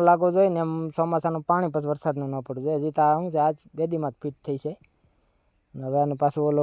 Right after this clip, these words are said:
આપણે કુંડીને જેમ પેક કરીને એમાં આને પેક કરી દેવાનું. તો પાણી જાય તો પાણી પછી બહાર નીકળી જાય વરસાદનું. એટલે આને માથે પાણી ન પડવું જોઈએ, એ રીતે ઢાંકી દેવાનું. અને ઠંડુ રહે એટલે અડીસાને કામ કરવાની મજા આવે. ભેજ જેમ હોય, ઠંડુ હોય ને, એમાં એને બહુ મજા આવે.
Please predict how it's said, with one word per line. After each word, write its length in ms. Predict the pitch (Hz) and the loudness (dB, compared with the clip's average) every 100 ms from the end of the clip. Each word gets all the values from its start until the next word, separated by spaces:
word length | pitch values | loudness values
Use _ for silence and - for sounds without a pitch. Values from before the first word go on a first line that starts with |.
| 143 | 4
આપણે 220 | 147 147 | 2 0
કુંડીને 420 | - 160 160 156 147 | -4 -2 0 0 0
જેમ 160 | 151 143 | -2 0
પેક 200 | 160 151 | -2 0
કરીને 300 | 175 175 160 | 0 0 0
એમાં 200 | 147 151 | -2 -2
આને 60 | 143 | -2
પેક 220 | - 123 | -4 -8
કરી 200 | - 107 | -8 -12
દેવાનું. 300 | 104 104 104 _ | -12 -14 -18 _
તો 80 | 135 | -6
પાણી 300 | 143 160 160 | -2 0 2
જાય 160 | 170 160 | 4 4
તો 100 | 147 139 _ | 2 -2 _
પાણી 240 | 160 156 143 | -2 -2 -2
પછી 160 | 156 | 4
બહાર 120 | 170 165 | 6 6
નીકળી 360 | 139 120 113 98 | 4 -4 -10 -14
જાય 120 | - _ _ _ _ _ _ _ _ - | -20 _ _ _ _ _ _ _ _ -8
વરસાદનું. 480 | 139 135 131 95 101 _ _ _ _ | -6 -4 -8 -8 -20 _ _ _ _
એટલે 140 | 131 127 | -12 -8
આને 120 | 135 | -6
માથે 200 | 139 139 | -6 -2
પાણી 240 | 160 165 139 | 0 0 -2
ન 80 | 127 | -4
પડવું 280 | 120 113 110 | -8 -10 -6
જોઈએ, 160 | 131 | -6
એ 40 | 131 | -6
રીતે 200 | 123 135 135 _ _ _ _ _ | -4 -4 -6 _ _ _ _ _
ઢાંકી 240 | 151 165 139 | 0 2 0
દેવાનું. 380 | 120 110 113 120 | -4 -10 -12 -10
અને 180 | 143 147 _ _ _ _ - | -10 -10 _ _ _ _ -2
ઠંડુ 220 | 190 175 160 | 2 4 4
રહે 120 | 147 | 4
એટલે 180 | 131 143 | 2 4
અડીસાને 520 | 151 165 156 156 175 180 _ _ _ _ _ - | 4 2 0 -2 -2 -6 _ _ _ _ _ -2
કામ 160 | 180 165 | 0 2
કરવાની 300 | 165 160 156 | 2 2 2
મજા 240 | 170 175 | 2 4
આવે. 200 | 139 120 | 4 2
ભેજ 240 | 123 156 147 143 | 0 2 2 0
જેમ 180 | 156 | 0
હોય, 140 | 160 175 | 0 -4
ઠંડુ 300 | - 156 156 | -2 -2 2
હોય 140 | 165 | 2
ને, 100 | 170 | 0
એમાં 180 | 156 151 | -4 -4
એને 120 | 151 | -4
બહુ 180 | 156 165 | 0 0
મજા 220 | 135 120 | 0 -6
આવે. 180 | 110 | -8